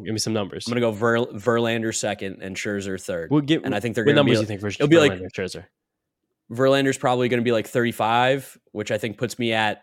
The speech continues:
Speaker 2: seventy-two, which means Scherzer's, like, twenty-eight. I think they're all relatively close.
Speaker 1: C-, can I blow your mind right now?
Speaker 2: Yeah, blow my mind.
Speaker 1: You, you were right in your first instinct that Mets fans did vote forty-nine percent for Senga to be the best Mets starter the rest of the season.
Speaker 2: Forty-nine?
Speaker 1: Forty-nine. Fo-
Speaker 2: I mean, Senga looked great, but that's
Speaker 1: Forty-nine.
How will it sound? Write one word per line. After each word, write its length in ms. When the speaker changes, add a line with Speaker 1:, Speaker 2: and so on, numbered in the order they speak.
Speaker 2:
seventy-two, 1000
which 260
means 360
Scherzer's, 440
like, 120
twenty-eight. 640
I 80
think 160
they're 140
all 120
relatively 440
close. 400
Speaker 1:
C-, 100
can 140
I 60
blow 140
your 80
mind 180
right 120
now? 180
Speaker 2:
Yeah, 140
blow 160
my 120
mind. 220
Speaker 1:
You, 140
you 160
were 80
right 300
in 100
your 80
first 260
instinct 460
that 300
Mets 260
fans 260
did 160
vote 180
forty-nine 340
percent 260
for 60
Senga 380
to 60
be 60
the 80
best 180
Mets 160
starter 220
the 80
rest 160
of 40
the 60
season. 40
Speaker 2:
Forty-nine? 560
Speaker 1:
Forty-nine. 560
Fo- 240
Speaker 2:
I 80
mean, 140
Senga 240
looked 200
great, 220
but 100
that's 240
Speaker 1:
Forty-nine. 600